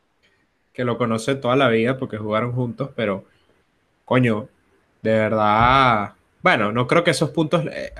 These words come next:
eh, el tema aquí es qué tanto le va a pesar eso, esa, ese empate a Argentina, no creo que le pese mucho,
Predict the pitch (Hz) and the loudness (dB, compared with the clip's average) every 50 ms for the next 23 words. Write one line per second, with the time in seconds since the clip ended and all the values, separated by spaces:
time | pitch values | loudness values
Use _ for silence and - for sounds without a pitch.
0 | - - 113 120 - 120 123 123 123 120 - 135 139 151 170 165 - 170 175 175 | -12 -6 -6 -4 -2 -2 -2 -2 -2 -2 0 0 0 0 -2 -2 0 2 2 4
1 | 175 175 170 170 - - - - - - 156 147 151 160 151 151 - 170 156 143 | 4 4 2 0 -2 -8 -14 -14 -2 -2 -2 0 2 0 0 0 2 2 4 4
2 | 143 143 160 147 - 160 156 151 160 156 - 160 160 156 - _ _ - 131 131 | 4 2 0 0 2 2 2 2 2 0 -2 -4 -4 -6 -8 _ _ -12 -12 -4
3 | - 147 147 151 147 127 120 127 - 143 139 - 147 147 147 151 151 139 143 139 | 0 2 2 4 4 2 0 -2 -4 -8 -6 -2 -2 0 2 2 0 0 -2 -2
4 | 135 170 160 131 110 98 98 104 110 113 - 117 117 113 120 113 104 - 107 101 | 0 0 0 0 0 -2 -4 -6 -8 -6 -4 -4 -4 -2 -2 -4 -4 -4 -6 -8
5 | - 113 110 110 104 101 - - | -8 -10 -10 -10 -10 -12 -14 -16